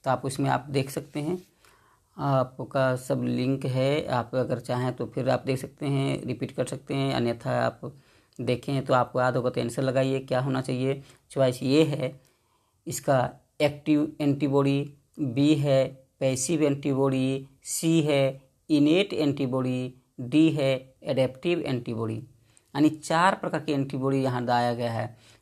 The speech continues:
तो हम इसमें आंसर कौन सा होगा? देखिए कोलेस्ट्रम कहाँ से होता है, तो पहले हम बता दें, कोलेस्ट्रम जो होता है माता के दूध से प्राप्त एक विशेष प्रोटीन होता है, जो एंटीबॉडी होता है,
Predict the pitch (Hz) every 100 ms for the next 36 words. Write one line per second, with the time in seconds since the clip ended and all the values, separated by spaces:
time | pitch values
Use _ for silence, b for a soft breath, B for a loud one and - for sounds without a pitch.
0 | _ 139 135 139 135 139 139 139 135 131
1 | 131 135 - 139 147 156 151 165 175 -
2 | b b b b b b b b b 226
3 | 240 240 214 214 - 262 240 226 247 240
4 | 233 240 247 247 220 170 175 165 151 131
5 | 117 127 - 180 190 - 247 247 240 220
6 | 202 160 131 123 143 220 - b b -
7 | 151 160 175 190 190 220 226 226 233 208
8 | 185 139 160 180 165 - 156 156 156 156
9 | 151 - 151 123 131 - 202 214 - 156
10 | 143 165 160 139 139 139 139 139 135 143
11 | 139 139 180 151 139 123 - 131 123 131